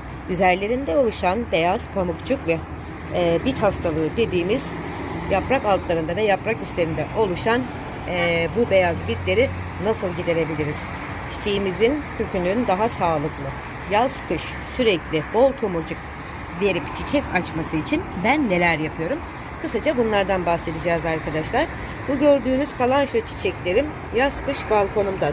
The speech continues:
duruyor. Ee, bunlar bir kış çiçeği olduğu için soğuk, ayaz, yağmur bunlara zarar etmiyor arkadaşlar.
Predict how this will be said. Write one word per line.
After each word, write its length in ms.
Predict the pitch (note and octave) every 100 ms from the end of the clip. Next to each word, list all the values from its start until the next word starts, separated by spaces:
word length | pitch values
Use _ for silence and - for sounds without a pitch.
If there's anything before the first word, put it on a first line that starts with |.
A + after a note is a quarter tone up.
| -
duruyor. 340 | B3+ C4 C#4 C#4+ - - - - -
Ee, 540 | A3 G#3+ G#3+ G#3+ G#3 G3+ - - - - - -
bunlar 340 | B3 C4 C4+ C4
bir 120 | B3 -
kış 200 | C#4+ -
çiçeği 340 | - A3+ F#3+
olduğu 440 | F3+ C4+ B3 G3 G3+
için 380 | C4 - C#4 - - - - -
soğuk, 280 | C#4 G#3+ G3 - - -
ayaz, 300 | A#3+ G3+ A#3+ - - - -
yağmur 380 | B3 A3+ F3 E3 - - -
bunlara 360 | C4 G3+ F#3 B3 D4+ - - - -
zarar 280 | A3+ G3 A3 - - -
etmiyor 400 | C4 - G3 E3+
arkadaşlar. 540 | D#3+ D#3+ D#3 D#3 D#3+